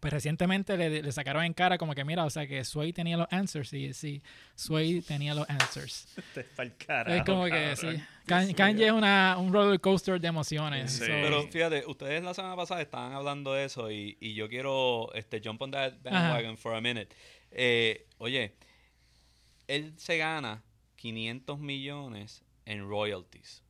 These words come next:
Speaker 1: Ujú.
Speaker 3: ¿sabe? Él fácilmente
Speaker 2: ¿Se ha
Speaker 3: pudiera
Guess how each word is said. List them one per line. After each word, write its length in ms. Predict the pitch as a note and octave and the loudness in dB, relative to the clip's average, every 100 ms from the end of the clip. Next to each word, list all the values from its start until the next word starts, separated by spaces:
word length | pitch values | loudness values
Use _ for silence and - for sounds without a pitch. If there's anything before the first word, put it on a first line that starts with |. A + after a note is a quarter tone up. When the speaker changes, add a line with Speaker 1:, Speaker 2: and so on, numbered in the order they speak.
| E3+ | 0
Speaker 1:
Ujú. 200 | D#3+ A3+ | 2 2
Speaker 3:
¿sabe? 400 | G2 F#2+ F#2 - - | 0 -8 -8 -12 -8
Él 160 | A#2+ | -8
fácilmente 880 | - D#3 D3+ D#3+ D#3 D#3+ D#3+ D3 - | -4 -6 -6 -10 -10 -8 -10 -10 -8
Speaker 2:
¿Se 120 | - | 0
ha 40 | B2 | 2
Speaker 3:
pudiera 160 | D3 | 4